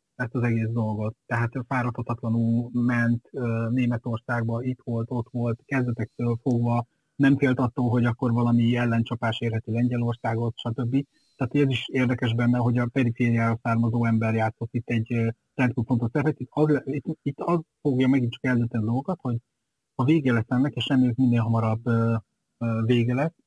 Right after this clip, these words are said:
akkor, akkor mit csinál Európa a két renitens országával, ami, ami közül az egyik mi vagyunk.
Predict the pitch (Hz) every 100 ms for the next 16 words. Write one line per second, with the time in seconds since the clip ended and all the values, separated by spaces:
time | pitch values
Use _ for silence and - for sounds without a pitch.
0 | _ _ _ _ - 120 - 135 127 135
1 | - 120 143 151 - 131 120 120 120 127
2 | 131 - 147 147 156 120 - 131 131 123
3 | 117 117 113 120 107 - 107 107 101 101
4 | 101 107 123 131 135 131 131 127 120 120
5 | 110 110 117 104 101 98 101